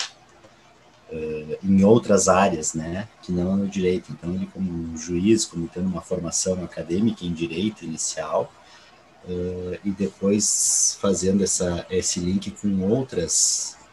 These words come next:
outros ramos do conhecimento de uma forma interdisciplinar. E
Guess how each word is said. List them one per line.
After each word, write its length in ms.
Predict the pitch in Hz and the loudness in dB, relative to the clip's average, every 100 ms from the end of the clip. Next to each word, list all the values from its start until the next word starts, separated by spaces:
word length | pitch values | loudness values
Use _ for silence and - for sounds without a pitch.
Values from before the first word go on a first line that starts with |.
| - _ _ _ 92 | -20 _ _ _ -6
outros 360 | 98 107 - | -4 -2 0
ramos 420 | - 95 104 90 | 2 4 4 0
do 80 | - | -4
conhecimento 520 | - 85 - 90 90 | -6 -6 -4 -4 -6
de 80 | - | -4
uma 120 | 87 | -6
forma 300 | - 90 90 | -2 0 2
interdisciplinar. 1400 | 87 95 95 95 87 90 - 101 - 98 95 87 76 73 147 - - - - _ _ - | 0 0 -2 -4 -4 -4 -4 -4 -4 -4 -2 -2 -4 -8 -10 -20 -20 -20 -20 _ _ -14
E 180 | 95 | -10